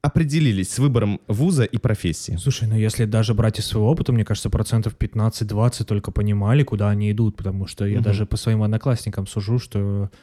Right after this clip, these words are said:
Speaker 2: мы, мы вообще никто не поним-, ну, практически большинство не
Speaker 1: А в
Speaker 2: понимало,
Speaker 1: каком
Speaker 2: куда.
Speaker 1: году ты поступал?
Speaker 2: В две тысячи десятом, Гош.
Speaker 1: В две тысячи десятом?
Speaker 2: Да.
Speaker 1: А я уже закончил, прикинь, к тому
Speaker 2: <laughs> Десять
Speaker 1: времени.
Speaker 2: лет назад.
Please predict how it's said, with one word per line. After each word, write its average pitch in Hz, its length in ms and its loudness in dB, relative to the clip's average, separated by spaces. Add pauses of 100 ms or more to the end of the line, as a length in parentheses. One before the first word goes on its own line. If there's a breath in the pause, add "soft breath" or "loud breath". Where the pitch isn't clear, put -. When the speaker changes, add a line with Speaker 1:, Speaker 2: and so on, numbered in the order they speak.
(140)
Speaker 2:
мы, 107 180 -2
мы 117 180 0
вообще 120 360 -2
никто 113 240 -2
не 104 100 -2
поним-, 104 300 -4
ну, 113 120 -2
практически - 480 -6
большинство 104 460 -4
не 113 60 0
Speaker 1:
А - 20 -6
в - 40 -10
Speaker 2:
понимало, 104 280 -2
Speaker 1:
каком 120 200 2
Speaker 2:
куда. 151 100 2
Speaker 1:
году 135 140 2
ты - 80 -14
поступал? 107 460 -6 (560 soft breath)
Speaker 2:
В - 60 -12
две 120 80 0
тысячи 135 200 -2
десятом, 104 440 -2
Гош. 98 320 -8 (140)
Speaker 1:
В 110 60 -4
две 101 80 -4
тысячи 110 180 -2
десятом? 104 320 -2
Speaker 2:
Да. 101 320 0
Speaker 1:
А 110 80 0
я 113 60 4
уже 135 120 4
закончил, - 460 2
прикинь, 107 280 -6
к - 60 -8
тому 107 160 2
Speaker 2:
<laughs> - 0 -
Десять 95 220 2
Speaker 1:
времени. 113 80 -2
Speaker 2:
лет 113 80 -4
назад. 101 300 -2